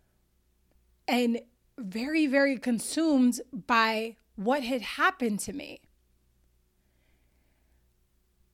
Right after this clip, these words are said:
And realizing it was really influenced and driving the way that I saw the world. And it's like I started to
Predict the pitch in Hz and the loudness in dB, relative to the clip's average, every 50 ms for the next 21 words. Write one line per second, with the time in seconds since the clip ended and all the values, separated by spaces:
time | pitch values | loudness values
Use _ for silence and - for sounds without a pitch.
0 | _ _ _ _ 269 247 269 254 247 220 240 269 330 392 392 320 254 233 226 202 | _ _ _ _ 0 4 4 4 4 2 2 0 0 2 2 2 2 2 2 0
1 | 226 220 220 285 269 269 233 220 190 196 196 208 254 269 311 339 339 320 302 262 | -2 -4 -2 -2 -2 -2 -2 -4 -6 -8 -6 -2 0 0 0 0 0 0 -2 -2
2 | 233 - - _ _ 302 302 320 339 - 285 294 269 247 226 220 220 208 - - | -2 -4 -8 _ _ -4 -4 -4 -4 -4 -2 -2 0 0 0 -2 -6 -8 -8 -10
3 | _ 269 226 220 208 - - 196 185 220 233 277 339 330 302 277 240 220 226 220 | _ -4 -2 -2 -2 -4 -6 -10 -10 -6 -2 0 0 2 2 2 2 0 0 0
4 | 226 233 208 220 208 214 208 196 - 226 202 185 170 202 190 185 262 302 147 - | 0 0 0 -2 -2 -2 -2 -2 -2 -4 -4 -4 -4 -6 -4 0 2 2 2 2
5 | - - - - - _ _ _ _ _ _ _ _ _ _ _ _ _ _ _ | -2 -10 -16 -18 -20 _ _ _ _ _ _ _ _ _ _ _ _ _ _ _
6 | _ _ _ _ _ _ _ _ _ _ _ _ _ - 254 247 254 262 277 254 | _ _ _ _ _ _ _ _ _ _ _ _ _ -2 -2 -2 0 2 2 2
7 | 254 - 294 277 262 262 240 240 247 240 - - 277 285 294 302 285 - - - | 2 2 0 0 0 2 0 0 0 0 -2 -2 -2 -2 0 -2 -4 -6 -4 -2
8 | 277 262 254 240 226 | -2 0 0 -2 -2